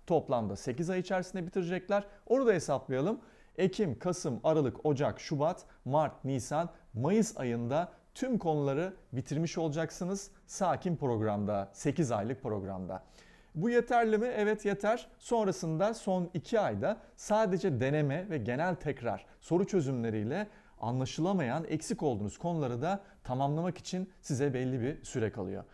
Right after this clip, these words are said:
Peki bu çalışma programlarına nereden ulaşacaksınız? Zorlueğitim nokta com sitesine girdiğinizde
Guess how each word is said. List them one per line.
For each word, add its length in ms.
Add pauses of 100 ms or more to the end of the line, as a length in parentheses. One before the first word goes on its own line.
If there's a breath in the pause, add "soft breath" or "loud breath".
(300 loud breath)
Peki 240
bu 60
çalışma 380
programlarına 640
nereden 300
ulaşacaksınız? 840
Zorlueğitim 540
nokta 300
com 180
sitesine 460
girdiğinizde 720